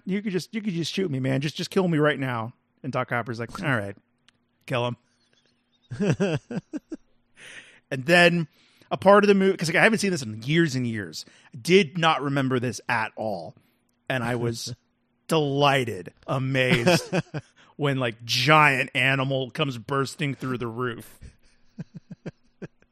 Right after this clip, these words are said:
Speaker 2: Sixty foot tall,
Speaker 1: <laughs>
Speaker 2: uh, animal Muppet.
Speaker 1: A sixty foot tall animal Muppet.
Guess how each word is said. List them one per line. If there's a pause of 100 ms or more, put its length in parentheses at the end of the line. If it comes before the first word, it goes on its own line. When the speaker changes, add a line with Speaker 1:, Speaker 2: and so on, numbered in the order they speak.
(920)
Speaker 2:
Sixty
foot
tall,
Speaker 1:
<laughs>
Speaker 2:
uh,
animal
Muppet.
Speaker 1:
A
sixty
foot
tall
animal
Muppet.